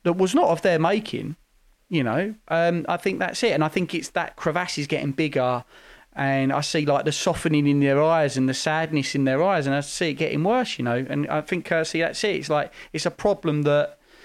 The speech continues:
I wish they'd have nipped in the bud sooner. Now there's so much more for them to try and, 'cause they're not got to get over the issue. They've got to now deal with these,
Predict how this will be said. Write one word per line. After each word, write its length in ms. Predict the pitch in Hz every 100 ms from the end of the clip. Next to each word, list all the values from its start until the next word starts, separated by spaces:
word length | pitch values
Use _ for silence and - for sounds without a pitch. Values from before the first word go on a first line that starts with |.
| - _ _ - _ _ _ _ -
I 60 |
wish 260 | 160 165 -
they'd 180 | 151 143
have 80 |
nipped 260 | 147 156 -
in 60 | 151
the 60 |
bud 180 | 139 143
sooner. 360 | - 175 175 139
Now 160 | 131 135
there's 140 | 131
so 340 | - - 160 147
much 300 | 143 - -
more 260 | 147 147
for 160 | 139 139
them 240 | 135 131
to 140 | 123 135
try 360 | - 139 131
and, 240 | 127 127 120 _ - - - -
'cause 140 | 165
they're 120 | 190
not 180 | 226 208
got 140 | 202
to 60 | 175
get 160 | 185 160
over 180 | 160
the 140 | 147 190
issue. 260 | 214 131
They've 240 | 127 135 -
got 160 | 185
to 60 | 160
now 240 | 165 170
deal 260 | 143 175 175
with 300 | 143 131 127
these, 500 | 139 135 131 123 -